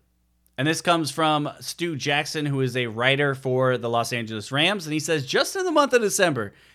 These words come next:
he had forty-three of his sixty-nine catches. He had five hundred and twenty-two yards of his seven hundred and thirty-four yards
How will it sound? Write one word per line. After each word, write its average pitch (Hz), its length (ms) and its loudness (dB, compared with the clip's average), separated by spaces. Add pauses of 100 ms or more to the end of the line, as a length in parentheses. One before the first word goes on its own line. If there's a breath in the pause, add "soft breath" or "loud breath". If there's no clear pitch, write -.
he 165 100 -2
had 151 280 0
forty-three 214 840 0
of 151 140 2
his 143 160 -2
sixty-nine 180 680 -4
catches. 117 540 -6 (400 soft breath)
He 165 100 -2
had 170 180 0
five 220 380 2
hundred 208 580 2
and 156 160 0
twenty-two 208 580 -6
yards 160 600 2
of 151 200 2
his 147 240 -2
seven 233 440 2
hundred 127 320 2
and 113 180 -4
thirty-four 135 460 0
yards 104 440 -4